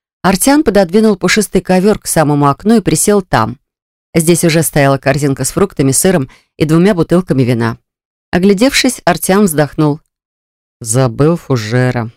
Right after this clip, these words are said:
поторопился. Придётся пить из горла?" "Из горла?"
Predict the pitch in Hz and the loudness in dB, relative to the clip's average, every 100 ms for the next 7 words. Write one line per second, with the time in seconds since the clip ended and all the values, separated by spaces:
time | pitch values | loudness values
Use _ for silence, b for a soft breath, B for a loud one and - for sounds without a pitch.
0 | - 123 131 127 127 120 - - - _ | -8 -4 -2 -2 -2 -4 -6 -10 -18 _
1 | _ _ 131 131 135 135 - 131 139 147 | _ _ -6 -2 -2 -2 -4 -2 -2 -2
2 | 123 131 131 139 185 _ _ _ _ _ | -2 0 0 0 -2 _ _ _ _ _
3 | _ _ 165 - 165 160 151 170 | _ _ -6 -4 -4 -4 -4 -6